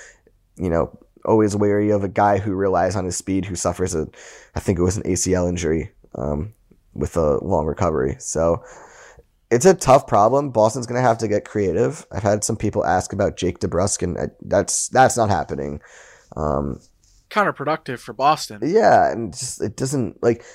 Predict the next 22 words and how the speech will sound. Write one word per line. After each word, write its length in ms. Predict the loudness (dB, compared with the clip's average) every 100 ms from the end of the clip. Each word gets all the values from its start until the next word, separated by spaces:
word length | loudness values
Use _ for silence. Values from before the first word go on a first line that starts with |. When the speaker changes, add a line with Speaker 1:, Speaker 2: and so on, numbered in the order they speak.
| -10
Speaker 1:
they're 240 | 4 4
gonna 180 | 4 2
have 220 | 4 4
salary 420 | 4 2 4 2 0
cap 240 | 0 0
problems. 360 | -2 -2 0 0
They 120 | 0
need 300 | 2 0 2
a 40 |
guy 180 | 4 6
like 180 | 4 0
DeBrusk, 480 | -2 0 0 -2 -4
like, 260 | -6 -8 _ _ -20 -18
that 580 | 0 2 4 0 -12 _ _ _ -2
can 360 | 0 0 -2 -14 -20 -20 -12
play 260 | 2 6
above 460 | 6 4 4 4 0
his, 420 | -4 -4 -6 -10 -16 -20 -20 _ _ -4
um, 500 | -2 0 -2 -4 -8
what 220 | -4 -2 0
he's 200 | -2 -2
earning. 360 | -2 -2 -4